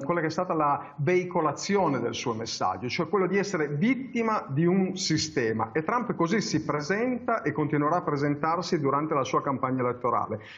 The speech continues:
Quindi credo tutto sommato che possa essere visto come un punto di forza, eh, eh, che verrà sfruttato da Trump, quindi anche la rabbia che lui, eh, manifesta in questo senso è una rabbia contro l'ingiustizia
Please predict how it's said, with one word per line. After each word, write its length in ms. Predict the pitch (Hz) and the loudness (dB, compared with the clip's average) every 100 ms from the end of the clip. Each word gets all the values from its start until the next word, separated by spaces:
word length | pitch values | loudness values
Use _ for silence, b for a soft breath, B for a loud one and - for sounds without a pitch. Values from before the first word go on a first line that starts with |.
| B | B
Quindi 180 | 214 | 0
credo 420 | - 214 165 156 - | 2 2 0 -2 -2
tutto 280 | 254 208 | -2 0
sommato 400 | 175 202 190 185 | 0 2 2 2
che 120 | 170 160 | 0 0
possa 600 | 185 180 160 160 143 - | -2 0 0 2 0 -2
essere 480 | 175 180 - 156 156 | -2 0 -2 0 2
visto 400 | 202 175 - 127 | 0 0 -2 0
come 240 | 151 147 | 2 2
un 220 | 156 160 | 2 0
punto 360 | - 277 220 - | 2 2 4 2
di 160 | 135 | 2
forza, 720 | - 151 143 131 - 151 170 - B B B | 0 4 4 2 -2 0 0 -2 B B B
eh, 100 | 139 | 0
eh, 440 | 139 135 135 131 | 2 2 2 0
che 100 | 127 | 0
verrà 200 | 147 165 | 0 0
sfruttato 680 | - - 151 147 - 151 135 | -2 -2 -4 -2 2 2 2
da 140 | 123 117 | -2 -2
Trump, 480 | 131 123 110 110 123 | 0 0 -2 -2 0
quindi 180 | 139 | 2
anche 220 | 131 139 120 | 2 0 0
la 100 | 123 | 2
rabbia 400 | 151 135 123 117 | 2 2 0 -2
che 120 | 120 | 0
lui, 460 | 131 131 113 - - | 2 2 0 -8 -6
eh, 140 | 127 | -2
manifesta 520 | 127 139 143 170 160 151 | 0 2 2 0 0 0
in 60 | |
questo 240 | 135 143 147 | 0 0 0
senso 340 | 185 196 156 | 0 0 2
è 40 | |
una 260 | 139 139 139 | 2 2 4
rabbia 460 | 147 185 175 165 135 | 2 2 2 0 0
contro 400 | - 160 156 151 | 0 0 2 0
l'ingiustizia 960 | 151 160 139 147 - 247 208 - 104 | 2 2 2 0 -2 0 0 -2 -6